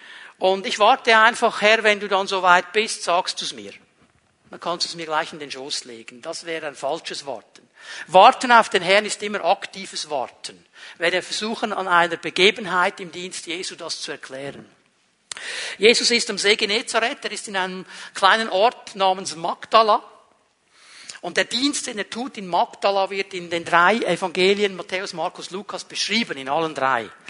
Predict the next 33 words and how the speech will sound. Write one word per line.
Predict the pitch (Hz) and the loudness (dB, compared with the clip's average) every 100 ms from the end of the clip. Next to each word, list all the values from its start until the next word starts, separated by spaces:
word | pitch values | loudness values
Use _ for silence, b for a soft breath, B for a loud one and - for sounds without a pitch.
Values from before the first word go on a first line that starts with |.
| B B B | B B B
Ein | 165 | 0
bisschen | 226 226 233 | 0 0 -2
von | 220 202 | -2 -4
verschiedenen | - 233 233 196 | -8 -6 -8 -8
Gesichtspunkten | 180 247 - - 220 214 - 160 | -10 -10 -10 -6 -6 -6 -8 -6
her. | 160 190 269 B B B | 0 2 2 B B B
Aber | 160 190 190 | -2 -2 0
was | 233 247 | 0 0
wir | 214 | 0
wissen, | 254 - - 233 285 B B - | -2 0 -2 -4 -8 B B 4
als | 190 | 6
er | 202 | 6
an, | 208 214 | 4 2
in | 233 | -6
dieser | 233 247 | -4 -6
Stadt | - 202 202 - | 0 0 0 2
ankam, | 226 294 - 165 220 214 | 2 0 -4 0 0 2
war | 208 | 4
eine | 202 196 | 4 0
Menschenmenge, | 185 247 320 - 214 202 220 214 | 0 -2 -2 -6 -4 -6 -4 -4
die | 196 | -2
hat | 202 | 0
auf | 196 220 | 0 0
ihn | 220 | 0
gewartet. | 202 160 170 175 - - _ - B B B - | 2 4 2 2 -6 -18 _ -20 B B B 0
Und | |
da | 196 | 6
war | 247 | 6
eine | 262 254 | 6 4
Frau | - 214 202 269 | 0 4 6 6
mit | 254 240 | 2 0
einer | 208 | -2
Blutkrankheit, | - 202 269 - - 240 269 - 214 233 | 0 0 0 -2 0 0 0 0 2 2